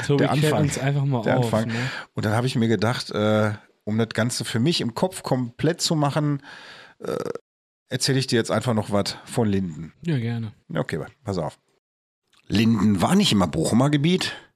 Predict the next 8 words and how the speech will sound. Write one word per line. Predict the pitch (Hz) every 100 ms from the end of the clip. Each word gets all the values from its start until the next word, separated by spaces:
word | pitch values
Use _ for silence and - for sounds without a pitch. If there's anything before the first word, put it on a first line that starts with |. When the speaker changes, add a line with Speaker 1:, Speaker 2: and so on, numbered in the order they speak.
| _ _ -
Speaker 2:
Linden | 107 180 220 190 196 165
gehörte | 135 135 151 147 127
zu | - - 120 110 104
Hatting | 160 - 202 175
und | 131
zwar | - - 120 143 147 139
bis | - 175 185 - 156
neunzehnhundert, | 165 185 - 160 151 147 143 143 139